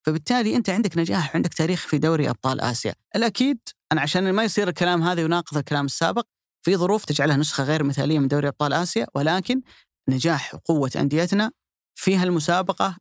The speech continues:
سببه ومرجع الأول هو قوة الدوري. الآخرين شغلهم هو هو،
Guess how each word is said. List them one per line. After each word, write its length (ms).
سببه 480
ومرجع 480
الأول 300
هو 100
قوة 320
الدوري. 320
الآخرين 520
شغلهم 420
هو 240
هو، 280